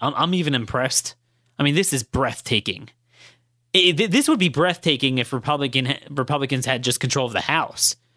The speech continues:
But the House, the Senate, the White House, my gosh.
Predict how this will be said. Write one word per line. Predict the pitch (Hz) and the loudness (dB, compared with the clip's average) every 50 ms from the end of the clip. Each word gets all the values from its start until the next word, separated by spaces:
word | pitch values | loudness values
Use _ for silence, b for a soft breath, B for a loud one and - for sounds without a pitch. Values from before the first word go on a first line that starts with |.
| _ _ _ _ _ _ _ _ _ _ _ _ _ _ _ _ _ _ _ _ _ _ _ _ _ _ _ _ _ _ _ _ _ _ _ _ _ _ _ - | _ _ _ _ _ _ _ _ _ _ _ _ _ _ _ _ _ _ _ _ _ _ _ _ _ _ _ _ _ _ _ _ _ _ _ _ _ _ _ -6
But | 131 135 127 | -6 -4 -4
the | 127 | -4
House, | - - - 139 156 160 151 - | -4 -2 0 0 2 0 0 -2
the | - 113 | -4 0
Senate, | - - - 123 127 143 - | 0 2 2 2 2 0 -2
the | 113 101 | -2 -6
White | 98 110 120 127 127 | -2 0 0 0 2
House, | 131 135 131 131 127 - - - | 0 0 0 0 0 -2 -4 -4
my | 117 113 117 120 120 | -4 -2 -2 0 0
gosh. | 113 107 104 101 95 85 - - - - | 0 2 2 2 0 0 -2 -4 -6 -6